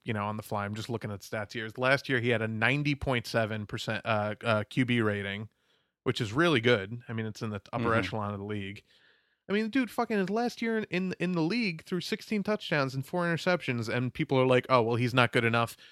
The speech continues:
Speaker 1: to be one of ninety to a hundred quarterbacks in the N F L 'cause he,
Speaker 2: Yeah,
Speaker 1: he
Speaker 2: well,
Speaker 1: has, like, three." It's fucking
Speaker 2: it,
Speaker 1: nonsense.
Speaker 2: and it's like, so what if he wasn't good?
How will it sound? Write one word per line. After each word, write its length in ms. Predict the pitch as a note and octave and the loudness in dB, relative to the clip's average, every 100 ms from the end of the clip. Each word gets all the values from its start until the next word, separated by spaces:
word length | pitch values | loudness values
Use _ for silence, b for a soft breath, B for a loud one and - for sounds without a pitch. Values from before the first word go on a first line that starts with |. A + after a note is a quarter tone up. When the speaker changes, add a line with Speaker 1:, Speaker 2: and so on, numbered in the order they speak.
| b b _ | b b _
Speaker 1:
to 120 | D3+ | -2
be 200 | B2 B2+ | 0 -2
one 240 | A2+ A#2+ A#2+ | 0 2 4
of 260 | A#2 G2+ | 2 -2
ninety 920 | A2+ B2 A#2+ B2+ B2+ B2 A#2 A2+ A#2 _ _ - | -10 -4 4 4 6 2 2 0 -4 _ _ -2
to 100 | C#3 | 2
a 40 | |
hundred 320 | A#2+ A#2+ A#2 - | 4 2 0 0
quarterbacks 520 | B2+ A#2 A2 G#2+ - | 2 4 2 0 -2
in 60 | A2+ | -4
the 60 | |
N 60 | G#2+ | -2
F 120 | G2+ | -2
L 180 | G#2 G2+ | -4 -6
'cause 160 | - A2 | -8 0
he, 80 | |
Speaker 2:
Yeah, 240 | A#2+ A#2+ F#2 | 6 6 6
Speaker 1:
he 40 | |
Speaker 2:
well, 120 | A2 | 4
Speaker 1:
has, 100 | A#2+ | 4
like, 140 | A2+ G#2+ | 2 0
three." 260 | - C3 | -2 0
It's 120 | D3 - | 0 4
fucking 340 | B3+ A#3+ G#3 | 4 6 2
Speaker 2:
it, 40 | |
Speaker 1:
nonsense. 840 | F#3+ G3+ A3 - F#2+ G2+ B2+ - - _ - | 2 2 0 0 -2 -2 -6 -8 -10 _ 0
Speaker 2:
and 200 | G#2+ A2 | 2 4
it's 180 | G#2+ B2 | 2 6
like, 220 | A2+ G#2+ | 6 6
so 200 | - C3 | 4 8
what 180 | B2 C3+ | 10 10
if 120 | - | 6
he 80 | A2 | 2
wasn't 360 | F#2 E2+ E2 | 4 0 -6
good? 280 | D#2+ C#2 C#2 | -4 -4 -6